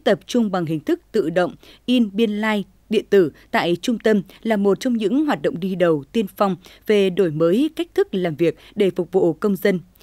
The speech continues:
Hiện tại có mười bốn trên mười bảy cơ quan chuyên môn thuộc Ủy ban Nhân dân tỉnh áp dụng thực hiện thu phí tập trung một đầu mối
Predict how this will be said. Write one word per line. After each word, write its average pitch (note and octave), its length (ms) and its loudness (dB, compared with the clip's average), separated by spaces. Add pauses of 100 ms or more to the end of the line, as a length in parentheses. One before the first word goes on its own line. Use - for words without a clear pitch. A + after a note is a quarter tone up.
(180)
Hiện A3 180 2
tại F3+ 220 0
có C4 100 -2
mười C4 140 4
bốn F3 240 0
trên C4 140 -2
mười F3+ 100 0
bảy D#3+ 160 0
cơ A3 220 2
quan G#3 240 -4
chuyên F#3+ 240 -2
môn F#3+ 180 2 (240)
thuộc A3+ 180 4
Ủy F#3+ 180 0
ban A3 160 -4
Nhân A3+ 100 -2
dân G#3 220 -4
tỉnh F3+ 240 2 (200)
áp D4+ 180 -4
dụng F3+ 260 -2
thực F3 200 -4
hiện E3 140 -4
thu G#3+ 220 -2
phí F#3 280 0
tập A3 200 -4 (100)
trung A#3+ 200 2 (280)
một G3 240 0
đầu F3+ 200 2
mối F3 340 2